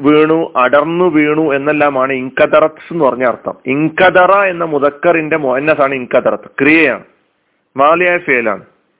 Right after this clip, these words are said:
അർത്ഥം ഇൻതസറത്ത്,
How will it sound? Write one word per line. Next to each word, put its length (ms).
അർത്ഥം 560
ഇൻതസറത്ത്, 1300